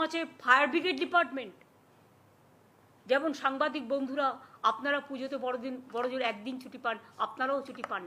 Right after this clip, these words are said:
না। ডে নাইট যখনই ডিউটি করতে বলে, এমার্জেন্সি সার্ভিস, আপনাদেরও ডিউটি করতে হয় অল্টারনেটিভ না থাকলে। এই অবস্থায় আমার, আমি এটুকু আশা করেছিলাম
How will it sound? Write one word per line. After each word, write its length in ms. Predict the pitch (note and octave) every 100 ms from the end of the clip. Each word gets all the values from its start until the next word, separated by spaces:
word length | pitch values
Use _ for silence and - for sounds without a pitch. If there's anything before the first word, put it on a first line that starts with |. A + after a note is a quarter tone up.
| E3+
না। 60 | - - - - E3+
ডে 100 | C4 B3+
নাইট 200 | B3+ B3+ -
যখনই 260 | A#3 C#4 C#4 B3
ডিউটি 200 | A#3 B3
করতে 180 | A#3+ - A3+
বলে, 160 | C4 G4 - - - A#3
এমার্জেন্সি 460 | B3 C#4+ C4+ A#3 A3+ B3
সার্ভিস, 320 | G#3+ A3+ G#3+ - - G#3
আপনাদেরও 380 | C4 A#3+ B3 G#3
ডিউটি 200 | A3 A3 G#3
করতে 180 | G3 G3+ F#3+
হয় 160 | C#3 - _ - _ - - - -
অল্টারনেটিভ 480 | A3+ A3+ A#3 A3+ A#3 G#3+
না 60 | G3+ G3+
থাকলে। 260 | - - - - - - - - _ - - - - - -
এই 100 | D4 C#4 G#3
অবস্থায় 400 | C4 C4 C#4+ - G#3+
আমার, 200 | C4 D4+ - C4
আমি 160 | D4+ F4 C4
এটুকু 260 | B3+ D#4+ F#4+ C4+
আশা 160 | - B3+
করেছিলাম 420 | B3 A3+ A3+ F#3+